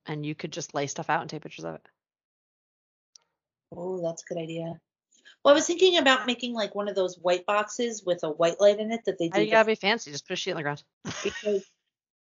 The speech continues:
Speaker 2: 'cause the little box can be moved to whatever room I happen to be in at the time, and it's only this big where sheets are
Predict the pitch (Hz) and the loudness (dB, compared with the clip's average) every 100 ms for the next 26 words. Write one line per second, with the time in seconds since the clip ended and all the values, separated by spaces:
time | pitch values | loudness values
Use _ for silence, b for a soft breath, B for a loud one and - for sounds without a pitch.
0 | _ _ - 226 208 220 226 220 214 202 | _ _ -4 -2 2 4 6 6 6 6
1 | 202 - 190 185 180 180 196 165 - 170 | 4 -6 -4 -2 0 4 4 4 -4 -2
2 | 165 156 156 165 175 156 151 151 147 139 | 0 0 -2 -2 0 0 0 -2 -6 -2
3 | 143 151 135 - - - 147 143 175 175 | 0 0 -4 -18 -14 -8 -8 -4 -2 2
4 | 180 165 156 165 143 - 170 143 147 147 | 2 2 2 2 4 6 6 6 -4 -6
5 | 147 - - - - 147 | -2 0 0 -2 -8 -12